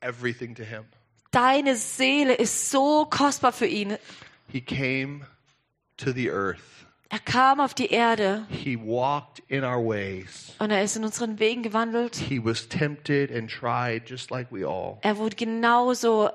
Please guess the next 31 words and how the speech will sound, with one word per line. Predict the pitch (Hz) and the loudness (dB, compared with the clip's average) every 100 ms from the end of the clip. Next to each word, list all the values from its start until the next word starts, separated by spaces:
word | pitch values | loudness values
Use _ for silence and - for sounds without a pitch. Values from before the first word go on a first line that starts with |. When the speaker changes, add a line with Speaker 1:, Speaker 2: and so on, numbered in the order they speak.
| - | 2
Speaker 2:
ähm, | 208 208 208 - | 0 -2 -8 -4
versucht | 240 226 - 277 277 262 233 - | -2 -2 -2 0 2 0 -2 -2
und | 214 202 - | -4 -4 -6
herausgefordert. | 220 208 208 240 233 - 214 190 185 - | -4 2 4 4 0 -2 0 2 0 -2
Speaker 1:
Confronted | 139 127 - 143 135 139 131 | -4 -6 0 2 2 0 0
with | 127 - - | 0 -4 -6
all | 131 139 143 151 | -4 -2 -2 -4
of | 135 | -4
the | 131 | -10
evils | 139 113 101 101 - | -10 -10 -8 -8 -6
that | 98 | -6
we've | 92 101 | -4 -6
con-, | - 110 | -8 -12
been | 107 104 | -12 -12
confronted | 110 101 101 95 90 | -12 -12 -10 -6 0
Speaker 2:
Er | 220 | 0
war | 220 | 0
Speaker 1:
with. | 226 | -2
Speaker 2:
mit | - | 2
all | 233 247 269 | 4 6 4
diesem | 240 220 226 - | 0 -4 -6 -4
Teuflischen, | - 247 247 247 233 214 | 4 4 4 0 -2 -2
womit, | 208 202 233 - 202 185 | -4 -2 -4 -6 -8 2
womit | 226 226 208 | 2 2 -2
wir | 254 | -4
konfrontiert | - - 240 247 226 262 | -2 -6 -4 -4 -2 -4
sind, | - | 2
auch | - 185 | 4 4
konfrontiert. | - 240 - 208 - 254 196 - | 0 -4 -4 -4 -2 -2 -2 -6
Speaker 1:
And | 127 127 127 | -8 -6 -8
more. | 123 123 113 98 95 90 | -8 -8 -8 -10 -12 -14